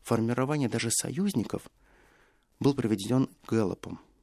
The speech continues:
Давно было исследование проведено, ещё в семнадцатом году, правда. Хорошая была фраза. Э, опросили страны Европы, в том числе Канаду и Великобританию. Если случится завтра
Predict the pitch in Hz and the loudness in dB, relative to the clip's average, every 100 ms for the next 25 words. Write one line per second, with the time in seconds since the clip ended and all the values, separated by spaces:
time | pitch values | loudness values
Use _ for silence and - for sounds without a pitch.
0 | - 107 143 185 101 101 - 156 123 - | -4 2 4 4 2 0 0 2 2 0
1 | 95 104 92 92 - 117 110 - 101 101 | 0 0 0 0 0 2 0 -2 -4 0
2 | 120 131 - - - - - - - - | 0 0 0 -6 -6 -12 -14 -20 -20 0
3 | 165 214 - 147 156 113 - 87 - _ | 2 4 0 -2 -4 -2 -4 -6 -12 _
4 | _ _ _ _ _ _ - 107 107 107 | _ _ _ _ _ _ -4 -2 0 0
5 | - 117 135 120 - 202 202 175 _ _ | -2 -2 -2 0 2 2 2 0 _ _
6 | _ _ _ _ _ - 156 165 156 151 | _ _ _ _ _ -6 0 2 2 0
7 | 147 101 - - - _ _ _ - 117 | 0 -2 -4 -18 -20 _ _ _ -2 0
8 | 104 - - - - 104 135 240 202 - | 0 -2 -6 -6 -4 0 2 2 0 -6
9 | _ _ _ _ - - - - - 196 | _ _ _ _ -20 -20 -20 -8 0 2
10 | 240 - 254 - 156 156 - - 87 - | 2 2 -2 0 -2 -4 -6 -6 -8 -12
11 | - - _ _ _ _ _ _ _ 123 | -20 -20 _ _ _ _ _ _ _ 0
12 | 175 - - 117 - 180 - - - 104 | 0 0 -2 -2 0 0 0 -4 -4 -2
13 | 110 156 - - | 0 0 -2 -8